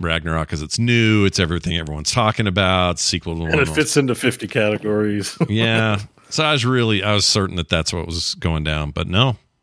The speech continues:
Speaker 1: they gave it to Elden Ring, which I think is deserved. And I'm glad they recognized a game that came out in freaking March or February, whatever it was.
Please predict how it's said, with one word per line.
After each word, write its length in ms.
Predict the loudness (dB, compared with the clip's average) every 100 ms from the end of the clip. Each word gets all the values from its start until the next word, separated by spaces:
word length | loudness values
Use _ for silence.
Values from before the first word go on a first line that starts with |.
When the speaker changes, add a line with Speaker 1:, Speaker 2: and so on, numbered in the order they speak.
| -10
Speaker 1:
they 60 |
gave 180 | -2 -2
it 40 | 0
to 60 | 0
Elden 200 | 0 2
Ring, 220 | 0 0
which 180 | -2 -2
I 20 |
think 180 | -2 -2
is 80 | 0
deserved. 540 | 0 4 4 4 0 -14 -20 _ _ _ _
And 360 | 0 2 2 0
I'm 120 | -4
glad 240 | 0 0 2
they 120 | 2
recognized 540 | 2 -2 -2 -2 -2
a 60 | -2
game 180 | -2 -2
that 80 |
came 160 | -4 0
out 140 | 0
in 60 | -2
freaking 380 | -4 -4 -2 -2
March 640 | 0 2 2 2 0 0 -6 -6
or 120 | -6
February, 640 | 0 0 2 2 2 0 -2
whatever 200 | -2 0
it 80 | -2
was. 400 | -2 -2 -2